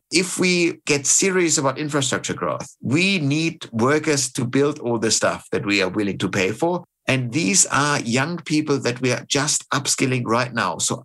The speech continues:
hopefully the infrastructure catch-up that we're playing right now will lead to us taking people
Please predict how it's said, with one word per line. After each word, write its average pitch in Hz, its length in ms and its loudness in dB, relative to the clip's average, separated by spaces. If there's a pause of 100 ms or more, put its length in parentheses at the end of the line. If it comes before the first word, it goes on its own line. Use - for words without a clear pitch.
(120)
hopefully 135 800 0
the 139 180 -2
infrastructure 151 560 0
catch-up 143 520 -2
that 117 120 -2
we're 110 100 0
playing 101 300 -2
right 95 240 -4
now 82 240 -2 (280)
will 151 180 2
lead 156 480 0 (400)
to - 240 2
us 170 340 2
taking 151 400 0
people 139 320 -2